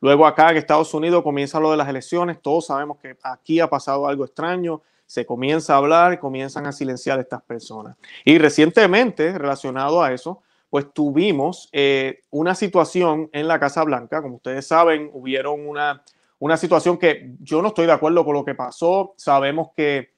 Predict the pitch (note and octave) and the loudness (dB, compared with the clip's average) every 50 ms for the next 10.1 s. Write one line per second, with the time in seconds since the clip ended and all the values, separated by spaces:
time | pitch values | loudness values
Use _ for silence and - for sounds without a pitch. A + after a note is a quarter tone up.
0 | _ _ _ _ _ _ - - D3 D3 D3 D3 D3+ D3 C#3+ C#3+ D#3 F3 F3 E3+ | _ _ _ _ _ _ -6 0 0 2 2 2 0 0 0 2 2 2 2 0
1 | D#3 D3 - C#3+ C3 - - D3+ D#3 E3 F3 D#3+ C#3 C#3 C#3 D#3 D#3 D#3+ C#3+ C3+ | -2 -2 -4 -6 -6 -4 2 4 4 6 4 4 2 2 0 0 0 -2 -2 -2
2 | D3 E3+ F#3+ G3+ G3+ F3+ - E3 D#3 D3+ D3+ D#3 D3 D3+ D3 D3 D#3+ F3 F3 - | -4 -6 -6 -6 -6 -4 -2 -2 -2 0 0 -2 -2 -2 -6 -6 -6 -8 -4 -4
3 | G#3+ G3+ F#3+ F#3+ G3 F#3 G3 F#3 E3+ D#3 C3+ C#3+ C#3 D3+ E3 E3+ E3+ D#3+ C#3+ C#3 | -4 -4 -4 -6 -6 -4 -4 -4 -4 -2 -2 -4 -2 -2 -2 -4 -4 -6 -8 -6
4 | D3 D#3 D#3 D#3 D3+ D3 D3 C#3 C#3+ C3+ - C3+ B2+ _ - C#3 C#3+ D3+ D#3+ D#3+ | -6 -4 -4 -4 -4 -6 -8 -14 -20 -20 -20 -20 -20 _ -8 -4 -2 -2 0 -2
5 | D#3 C#3+ C3 B2+ B2+ D3+ E3+ E3 B2+ B2+ _ _ _ _ _ _ _ _ _ _ | -2 -4 -8 -10 -8 -6 -6 -6 -6 -8 _ _ _ _ _ _ _ _ _ _
6 | _ _ _ _ _ _ _ _ _ _ _ - - - C#3+ C#3+ C#3+ C3+ C3+ C3 | _ _ _ _ _ _ _ _ _ _ _ -20 -10 -6 -4 -4 -2 -4 -4 -6
7 | B2 - _ _ _ _ _ _ - C#3+ D#3 D#3 D#3 E3 D#3 D#3+ D3+ - D#3+ D3 | -8 -12 _ _ _ _ _ _ 2 4 6 6 6 4 0 0 0 2 2 2
8 | C#3 C#3+ D3+ D3+ D3+ E3 E3+ E3+ F#3 E3+ C#3+ C#3+ C#3+ C#3+ D3 D3+ D3+ D#3 D3+ D3 | 2 4 4 4 4 4 2 -2 -2 -4 -4 -4 -6 -6 -4 -4 -4 -4 -4 -4
9 | C#3+ - C#3+ C3+ C3+ C#3 C#3+ C#3 - - D3+ D3+ D3 D3+ D3+ D3 D3 C#3 C3+ C3 | -6 -8 -10 -10 -10 -10 -10 -10 -6 -2 0 0 2 2 0 0 0 -2 -4 -8
10 | _ | _